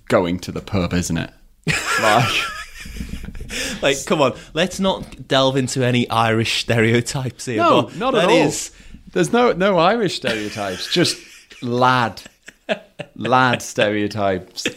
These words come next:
Speaker 2: Like, I love the comradeship of, like,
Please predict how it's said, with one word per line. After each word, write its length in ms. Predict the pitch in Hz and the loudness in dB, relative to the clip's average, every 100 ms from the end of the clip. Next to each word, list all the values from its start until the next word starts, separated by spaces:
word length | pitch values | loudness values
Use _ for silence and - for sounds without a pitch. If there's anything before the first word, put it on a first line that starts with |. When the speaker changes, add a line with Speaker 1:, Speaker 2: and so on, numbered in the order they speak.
| - - - - - - _ | -10 -10 -8 -10 -14 -18 _
Speaker 2:
Like, 240 | - 147 147 | -2 0 2
I 40 | |
love 400 | 143 147 156 156 | 2 2 2 2
the 120 | 139 127 | 0 -2
comradeship 1000 | - - - 127 123 127 123 - 113 - | -4 -12 0 2 4 2 0 -2 -2 0
of, 240 | 98 - | -4 -4
like, 340 | - 92 90 | -2 -2 -2